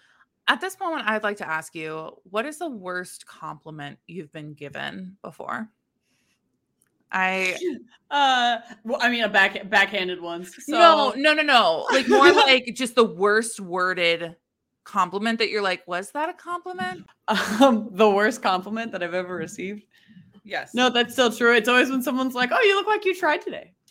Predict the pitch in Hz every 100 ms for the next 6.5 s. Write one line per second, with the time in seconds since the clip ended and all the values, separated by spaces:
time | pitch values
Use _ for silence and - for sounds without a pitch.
0 | _ - 214 277 269 - 254 262 349 262
1 | 370 539 554 554 - - 311 494 339 254
2 | 269 - 381 339 277 254 226 302 427 415
3 | 220 156 87 214 226 _ _ _ _ 254
4 | 262 262 262 381 - - - - 285 262
5 | 285 285 320 381 320 285 233 240 240 233
6 | 220 208 196 285 330